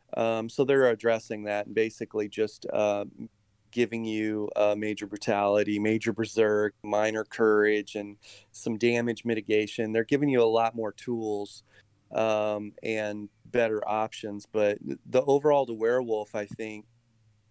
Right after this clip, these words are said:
uh, I'm really interested in turning out some werewolf builds, and I think that if a werewolf is built properly and you run into one in open field in P V P, um,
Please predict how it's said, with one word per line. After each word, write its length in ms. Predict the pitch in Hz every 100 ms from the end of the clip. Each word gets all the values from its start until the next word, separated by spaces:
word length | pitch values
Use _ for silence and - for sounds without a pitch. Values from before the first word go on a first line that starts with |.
| _ -
uh, 380 | - 107 104 104 -
I'm 180 | 127 160
really 560 | 170 160 139 120 110 -
interested 680 | 120 123 117 110 - 113 104 _ _ _ _
in 200 | - 110 104
turning 340 | - 123 123
out 160 | 120 117
some 140 | 113
werewolf 400 | 107 117 123 127 -
builds, 460 | 135 139 143 - -
and 560 | - 113 110 110 107 104 -
I 300 | 107 117 127 117 - -
think 280 | 120 113 -
that 180 | 113 110
if 160 | 107
a 60 | 107
werewolf 960 | 107 117 120 117 117 _ _ 120 117 -
is 80 | 101
built 200 | 107 -
properly 520 | 110 110 123 120 120
and 80 | 110
you 100 | 113
run 220 | 113 113
into 160 | 113
one 260 | 107 110 113
in 140 | 104 101
open 400 | 104 - 110 107
field 520 | - 110 110 117 117 _ - - - -
in 140 | 107
P 180 | 101 117
V 140 | 110
P, 460 | 107 117 113 117 117 -
um, 600 | - 101 98 98 98 101